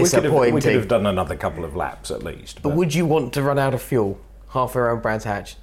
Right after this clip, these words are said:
Speaker 1: Definitely not. I mean, it's quite a short lap, so I'd say if you ran out, uh, no, you'd be okay. If you ran out going through Paddock Hill Bend, you'd have enough to coast up to Druids and round Druids.
Speaker 2: Would you?
Speaker 1: And then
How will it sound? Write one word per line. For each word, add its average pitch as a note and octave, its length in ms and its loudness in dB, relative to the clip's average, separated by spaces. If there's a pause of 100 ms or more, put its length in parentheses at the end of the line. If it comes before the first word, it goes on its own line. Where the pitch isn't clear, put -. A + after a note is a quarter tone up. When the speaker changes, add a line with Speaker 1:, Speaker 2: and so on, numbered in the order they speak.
(760)
Speaker 1:
Definitely D2 480 -6
not. D2+ 200 -10
I G#2+ 120 0
mean, F3 120 0
it's F#3 120 2
quite E3 180 4
a - 20 -2
short G#2 280 2
lap, F#2 340 -2
so G#2 220 2
I'd G#2 100 -4
say C3 100 2
if G#2 120 -4
you A2+ 100 -2
ran G#2+ 220 0
out, - 760 -4
uh, G2 540 -2
no, F4+ 80 -2
you'd B3 160 -2
be G3 80 4
okay. A#2 200 2
If G2 120 -4
you C#3 80 -2
ran F3+ 200 0
out D3 460 -2
going A2+ 300 0
through G#2+ 240 -2
Paddock G2+ 340 -6
Hill G2 200 -2
Bend, D#2+ 520 -4
you'd G#2 160 -4
have A#2+ 160 -6
enough A2 280 -6
to G2 60 -12
coast G#2+ 400 -4
up - 280 -4
to F#2 300 -2
Druids E2+ 440 -4
and F#2 180 -6
round F2 360 -2
Druids. - 640 -14 (180)
Speaker 2:
Would B2 160 -4
you? F4+ 100 2
Speaker 1:
And A2+ 120 2
then G#2 260 0